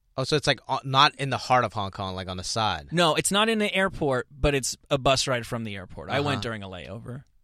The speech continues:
Speaker 1: Uh-huh.
Speaker 2: I'm just trying to bond here.
Speaker 1: That's legit, though. Like, I mean, even in the airport, the Hong Kong airport is great food.
Speaker 2: Yeah, I don't, I don't know. We, I went to the outlet mall. <laughs> And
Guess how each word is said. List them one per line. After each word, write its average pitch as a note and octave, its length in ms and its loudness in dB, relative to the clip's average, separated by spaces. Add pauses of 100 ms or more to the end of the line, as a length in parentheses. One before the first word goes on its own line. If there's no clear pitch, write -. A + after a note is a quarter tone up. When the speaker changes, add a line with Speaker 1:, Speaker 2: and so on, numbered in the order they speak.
Speaker 1:
Uh-huh. G2+ 320 -6
Speaker 2:
I'm D3+ 120 -4
just C3+ 160 -4
trying G2 160 -6
to F#2+ 40 -12
bond F#2 260 -10
here. G#2 120 -8
Speaker 1:
That's C4 220 -4
legit, C#3+ 380 0
though. C#3+ 180 4
Like, F#3+ 160 4
I G#3 60 4
mean, B3+ 160 -2
even B3 200 0
in F#3+ 120 0
the C#3 200 2 (140)
airport, E3 500 6
the G#2+ 60 -8
Hong C#3+ 180 -2
Kong D3 240 -2
airport B2 320 -2
is - 140 -8
great A2 420 -6
food. B2+ 480 -8 (960)
Speaker 2:
Yeah, D3+ 220 2
I D3 100 4
don't, C3+ 220 -2
I B2 100 -2
don't A#2+ 160 -6
know. B2 300 -6
We, B2+ 240 -4
I A#2 100 -2
went A#2 140 -6
to A2 40 -10
the A2 100 -4
outlet G#2 200 -6
mall. A2 160 -8 (540)
<laughs> - 60 -4 (2500)
And A3+ 380 2